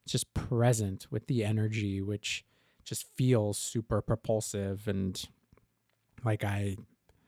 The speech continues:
have to just keep going. Like, I have a lot to do and I don't really have time to stop and think or be anxious <laughs> or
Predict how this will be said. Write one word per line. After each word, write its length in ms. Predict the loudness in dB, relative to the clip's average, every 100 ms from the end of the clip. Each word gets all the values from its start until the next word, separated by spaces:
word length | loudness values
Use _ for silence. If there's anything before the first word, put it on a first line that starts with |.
| _ _ _ _ _ _ _ -6
have 300 | 0 0 2
to 80 | 2
just 300 | 4 0 -2
keep 240 | 2 2 _ -14 -10 2
going. 560 | 4 4 2 -4 -8 -10 _
Like, 160 | -6 0
I 60 | 0
have 260 | 2 2
a 60 | 2
lot 300 | 2 0 -2 _
to 260 | -4 -2 -2
do 800 | -6 2 4 4 2 0 -2 -6 _ _ _ _
and 100 | 2
I 140 | 4 2 -2 _ _
don't 220 | 4 6
really 240 | 6 6 4
have 220 | 2 -2
time 520 | -2 0 2 2 0
to 400 | 0 0 0 0 -4
stop 480 | -4 0 2 0 -2
and 320 | -2 -2 -6 -10 _ _ _ _ _ _
think 520 | -4 6 8 8 2 2
or 340 | 4 4 2 -2 _ _ _ _ _
be 160 | 8 10
anxious 640 | 10 8 8 8 6 4 6
<laughs> 0 |
or 300 | 10 10